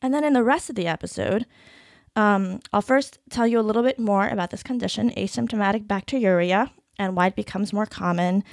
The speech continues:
as people get older. And then I'll explain the ways to tell the difference between asymptomatic bacteriuria and a real urinary tract infection that would warrant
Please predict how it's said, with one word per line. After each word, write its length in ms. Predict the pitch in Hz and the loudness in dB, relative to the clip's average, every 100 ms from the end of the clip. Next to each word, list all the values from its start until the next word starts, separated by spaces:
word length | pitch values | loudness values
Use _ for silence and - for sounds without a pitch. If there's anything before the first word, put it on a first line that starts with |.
| - - - | -20 -12 -6
as 140 | 196 | -6
people 260 | - 196 214 | -6 -4 -2
get 140 | 262 - | -2 2
older. 440 | 196 190 185 240 - - - - - | 2 2 2 2 -2 -16 -20 -14 -6
And 160 | 208 | -2
then 80 | 233 | 0
I'll 160 | 294 359 | -2 -4
explain 640 | 339 - 247 269 277 285 - - | -8 -2 2 4 4 2 -2 -12
the 640 | 214 220 214 202 196 - - | -4 -2 0 -2 -4 -6 -8
ways 380 | 190 214 220 - | 0 2 2 -2
to 100 | 202 | -6
tell 160 | 208 | -4
the 100 | 196 | -4
difference 580 | - 294 - - - - - | 0 -2 0 -6 -8 -20 -10
between 520 | 202 202 - 220 214 208 | -8 -8 -4 -2 -2 -4
asymptomatic 680 | 214 208 226 208 196 190 190 | -4 -4 -6 -6 -2 -2 -2
bacteriuria 920 | 202 185 - 208 190 196 202 185 165 175 - _ | -4 -6 -4 -4 0 2 4 4 2 -2 -10 _
and 280 | 208 196 190 | -4 -2 -2
a 140 | 190 185 | -4 -4
real 560 | 175 202 202 196 185 _ _ _ _ | 0 4 4 4 0 _ _ _ _
urinary 420 | 208 190 185 175 | 0 2 2 -2
tract 320 | 180 190 190 - | -2 -2 -4 -2
infection 640 | 190 - 214 - 190 185 | -4 -2 -4 -2 0 0
that 140 | 180 | 0
would 120 | 196 180 | -2 -2
warrant 400 | 175 185 185 | 2 2 2